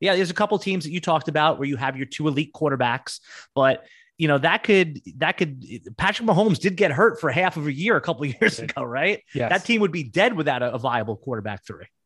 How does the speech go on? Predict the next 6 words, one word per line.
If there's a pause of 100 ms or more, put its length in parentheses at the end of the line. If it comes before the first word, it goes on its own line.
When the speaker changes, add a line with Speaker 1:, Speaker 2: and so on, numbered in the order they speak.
(260)
Speaker 2:
Sure. (500)
Um, (120)
let
me, (100)
<laughs>
so,